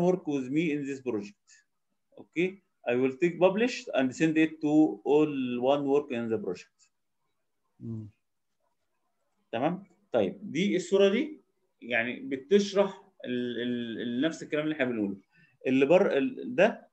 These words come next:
Speaker 1: الميب تولز والاستراكشر موديل والاركتكشر موديل. الحاجات اللي بره ديت ده عبارة عن، آه، الورك ان بروجرس.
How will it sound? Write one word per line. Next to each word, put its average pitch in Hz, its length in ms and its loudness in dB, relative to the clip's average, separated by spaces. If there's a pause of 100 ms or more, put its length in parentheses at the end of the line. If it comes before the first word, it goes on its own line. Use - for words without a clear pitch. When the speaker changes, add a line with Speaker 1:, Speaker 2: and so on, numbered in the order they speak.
Speaker 1:
الميب 139 400 0
تولز 202 380 2
والاستراكشر 139 640 0
موديل 180 400 2
والاركتكشر 135 760 0
موديل. 202 400 2 (840)
الحاجات 143 400 0
اللي 156 120 2
بره 185 220 4
ديت 220 420 2 (220)
ده 156 160 2
عبارة 170 300 2
عن، 180 400 -2 (520)
آه، 123 560 2
الورك 139 460 2
ان 143 160 4
بروجرس. 127 680 2